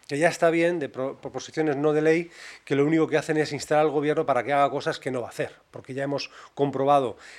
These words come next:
que los gobiernos del Partido Popular hacen o tienen una consideración muy devaluada de lo que es la democracia, hacen muy poco caso a las instancias del legislativo, tanto en las comunidades autónomas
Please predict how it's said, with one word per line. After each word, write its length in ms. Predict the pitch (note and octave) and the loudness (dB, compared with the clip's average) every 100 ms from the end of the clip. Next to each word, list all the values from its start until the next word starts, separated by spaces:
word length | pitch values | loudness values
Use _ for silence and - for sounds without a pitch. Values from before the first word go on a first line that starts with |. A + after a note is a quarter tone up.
| - | -16
que 120 | - | -6
los 160 | C3 A#2 | -4 -4
gobiernos 560 | A2+ A#2+ C#3+ C#3 B2+ A#2 C#3+ | -4 -2 -2 -2 -4 -6 -10
del 260 | B2 B2+ A#2+ | -8 -8 -4
Partido 340 | B2 - C#3+ | -6 -4 -6
Popular 540 | B2+ B2+ D3 C#3+ - - | -4 -2 0 0 -2 -8
hacen 440 | A#2+ - D3 D3 - | -8 -2 -2 -2 -6
o 100 | A#2+ | -4
tienen 160 | D3 | 0
una 120 | D3 | 0
consideración 460 | B2+ A#2+ C3 B2 C#3+ | 0 -2 -4 -2 -2
muy 220 | C3+ D3 | -2 0
devaluada 460 | D3+ C3 C3 C#3+ D3 | 0 2 2 2 2
de 60 | |
lo 80 | A#2 | 0
que 60 | A#2 | -4
es 80 | B2+ | -4
la 80 | |
democracia, 560 | C3 C#3 C#3 D3 E3+ E3+ - - | -2 -2 -4 -2 -2 -4 -8 -8
hacen 260 | - C3 D3+ | -6 -2 -2
muy 220 | C#3+ D#3+ | 0 0
poco 320 | D#3+ D#3 C#3 | 0 -2 -2
caso 380 | F3 F3+ - F#2+ - - - | 0 -2 -4 -8 -12 -20 -12
a 80 | - | -4
las 180 | B2+ A#2+ | -2 -2
instancias 440 | A#2+ D3+ C#3+ C#3+ | -4 -2 -2 -4
del 140 | A#2 B2+ | -6 -6
legislativo, 600 | A#2+ C3+ C#3 C3+ G#3 F3 | -6 -6 -6 -4 -2 0
tanto 260 | D3+ D3 | 0 0
en 60 | C#3+ | -2
las 120 | C3 | -2
comunidades 440 | - C3 C3+ C3 B2+ | -4 -4 -2 -4 -6
autónomas 500 | B2 D#3+ C#3 A2 | -2 0 0 -4